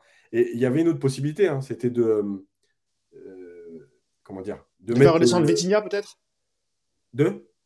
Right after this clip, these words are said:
Speaker 2: De mettre Vitinha, peut-être, devant
Speaker 1: Voilà,
Speaker 2: la défense ?
Speaker 1: ou, ou Ruiz. Mais en fait, là aussi, ça te faisait réorganiser un peu, euh, ton milieu, c'est-à-dire que Vitinha qui était en dix, fallait le faire redescendre. Euh... Enfin bref.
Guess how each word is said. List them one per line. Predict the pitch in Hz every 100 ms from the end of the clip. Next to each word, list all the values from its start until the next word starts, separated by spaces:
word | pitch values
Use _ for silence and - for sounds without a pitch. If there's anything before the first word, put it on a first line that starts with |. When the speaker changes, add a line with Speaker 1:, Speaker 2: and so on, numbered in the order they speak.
| _
Speaker 2:
De | - 143
mettre | 160
Vitinha, | 123 147 156 185 190
peut-être, | 180 165
devant | 131
Speaker 1:
Voilà, | 160 151
Speaker 2:
la |
défense ? | 120 127 143
Speaker 1:
ou, | 160
ou | 147
Ruiz. | 135 180 240 - - _ _ _ _ _ _ _ _ _ _ _ _
Mais | 113 139
en | 135
fait, | 131 185 202 - _ _ _
là | 113
aussi, | 135 139 190
ça | -
te | -
faisait | 113 110 120 120 - _ _ _ _ _
réorganiser | - 151 139 143 143 139 156
un | 139
peu, | 143
euh, | 147 123 113 107 101 - _
ton | 139
milieu, | 139 139 156 180 185 156
c'est-à-dire | 107 117
que | -
Vitinha | 113 120 123 127
qui | 120
était | 110
en | 117
dix, | 120 135
fallait | - 101 104
le |
faire | - 92
redescendre. | 107 139 139 170 147 - _ _ _ _ _ _ _ -
Euh... | 101 98 101 98 101 98 98 98
Enfin | 120
bref. | 120 143 139